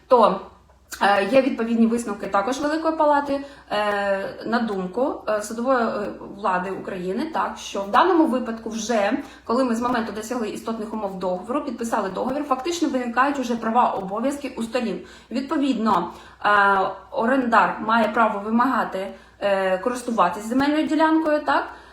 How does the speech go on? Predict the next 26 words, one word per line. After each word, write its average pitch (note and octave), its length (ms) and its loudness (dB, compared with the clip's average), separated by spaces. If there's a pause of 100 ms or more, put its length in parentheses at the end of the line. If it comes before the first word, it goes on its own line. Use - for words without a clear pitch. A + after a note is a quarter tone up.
(180)
Е, A#3 240 6
у A3+ 100 2
випадку, A#3 340 0
якщо A#3 220 -4
вона A#3 180 0
не A3+ 100 6
була A3+ 220 2
передана, G3+ 420 -2
то A#3 120 -6
має A3 200 0
право G3+ 260 -2
пред'явити G#3 500 -4
певні F#3+ 420 -2
збитки F#3 500 -6 (380)
за B3 120 0
те, C#4+ 160 0
що C#4+ 140 0
не C4 80 2
було B3+ 260 4
виконано A#3 560 0
умову A3+ 460 2 (120)
договору. G#3+ 560 0 (240)
В - 40 -20
свою A#3+ 260 -2
чергу, A#3+ 280 4
орендодавець G#3 800 0